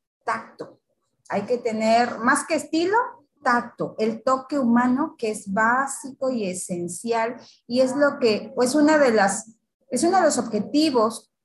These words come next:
de nosotros que, que nos encanta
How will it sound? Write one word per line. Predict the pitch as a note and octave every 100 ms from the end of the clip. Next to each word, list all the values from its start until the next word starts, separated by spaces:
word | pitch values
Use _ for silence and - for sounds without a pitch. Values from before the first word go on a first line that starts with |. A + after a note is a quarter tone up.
| _ -
de | G3 G3+
nosotros | G3+ G#3 A#3 C4 B3+ B3+ C4+
que, | - F#3+ E3+ E3
que | - F3+ E3+
nos | F3+ F#3+
encanta | G3+ G3+ C4+ D4 D4+ C#4 B3+